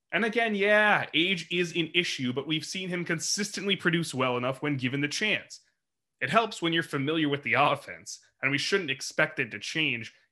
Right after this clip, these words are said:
even a little bit with Dennis Allen getting promoted and replacing the great Sean Payton.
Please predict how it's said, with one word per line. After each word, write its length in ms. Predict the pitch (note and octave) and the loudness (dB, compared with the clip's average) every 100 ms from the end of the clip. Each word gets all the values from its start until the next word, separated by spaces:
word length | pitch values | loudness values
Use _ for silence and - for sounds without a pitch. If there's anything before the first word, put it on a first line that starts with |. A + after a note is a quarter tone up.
| _ | _
even 480 | A3 A3+ G#3+ G#3 F#3 - _ _ _ | -2 -2 0 0 -2 -8 _ _ _
a 80 | E3+ | 0
little 300 | D#3+ D#3+ G#3 | 4 4 4
bit 340 | B2+ - - - _ _ | 2 -6 -14 -16 _ _
with 200 | D3 D3+ | -6 0
Dennis 280 | E3 D#3+ - | 0 0 0
Allen 380 | D#3 E3 A#2+ A#2 _ _ _ _ _ _ | 2 2 -2 -8 _ _ _ _ _ _
getting 220 | C#3 C#3 | 2 2
promoted 600 | B2 B2+ C#3+ D#3+ A2 G#2 C3+ | 0 0 4 4 2 -4 -6
and 100 | C3+ | -6
replacing 580 | B2+ D#3+ D3 B2 A#2 - | -2 0 0 0 -6 -4
the 80 | C3+ | -2
great 280 | B2 G#2+ - - | 0 -2 -2 -10
Sean 300 | - B2+ A2 | -2 0 0
Payton. 420 | C#3 A#2 F#2+ D#2+ | 0 -2 -6 -20